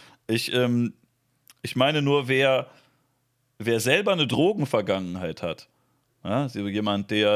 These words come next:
also ich glaube, mit Alkohol hat er auch eine. Julian hat angeblich eine Vergangenheit, wo er viel Alkohol getrunken hat, wo er, äh, viel gekokst hat.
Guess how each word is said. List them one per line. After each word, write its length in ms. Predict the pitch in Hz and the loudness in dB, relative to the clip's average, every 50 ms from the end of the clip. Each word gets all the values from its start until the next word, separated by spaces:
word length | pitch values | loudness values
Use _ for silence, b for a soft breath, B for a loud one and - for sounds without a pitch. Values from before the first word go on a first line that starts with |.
| 104 85 98 | 2 2 0
also 180 | 107 101 - | -2 0 -2
ich 120 | 120 113 - | -4 0 2
glaube, 260 | 120 120 139 135 131 | 2 2 2 2 0
mit 120 | 123 113 | -2 0
Alkohol 460 | - 120 139 156 156 151 135 127 120 120 | 2 2 2 2 2 2 2 2 2 2
hat 140 | 127 - | 2 2
er 120 | 127 110 95 | 2 2 4
auch 200 | 120 127 - - | 2 2 0 -2
eine. 360 | - 80 80 78 78 - - 123 _ | -4 -4 -4 -6 -8 -12 -16 -16 _
Julian 340 | - 98 104 107 110 107 104 | -8 -8 -4 -4 -2 0 0
hat 160 | 107 104 - | -2 -2 -2
angeblich 400 | 101 104 107 113 110 110 - - | -4 -2 -2 -2 -4 -6 -8 -8
eine 80 | 110 - | -4 -2
Vergangenheit, 480 | - 107 107 117 120 120 110 107 101 | -2 0 2 2 2 2 0 0 0
wo 80 | 107 107 | 0 0
er 60 | 104 | 0
viel 200 | - 151 165 165 | 2 2 2 4
Alkohol 400 | 127 143 147 - 147 131 123 120 | 4 2 2 2 0 0 0 0
getrunken 500 | 117 110 - - 120 120 120 120 113 110 | 0 -4 -2 0 0 0 0 0 0 0
hat, 200 | 107 110 107 - | 0 0 -2 0
wo 100 | 104 107 | 0 2
er, 240 | 104 104 104 104 B B B B B B B B B - | 4 4 4 2 B B B B B B B B B -2
äh, 180 | - 107 110 107 | 0 0 0 0
viel 260 | - 131 135 147 139 | 0 0 0 0 0
gekokst 520 | 123 120 - - 127 139 135 - - - | -2 -2 -2 0 -2 -2 -2 -4 0 2
hat. 180 | 110 113 127 | 2 2 2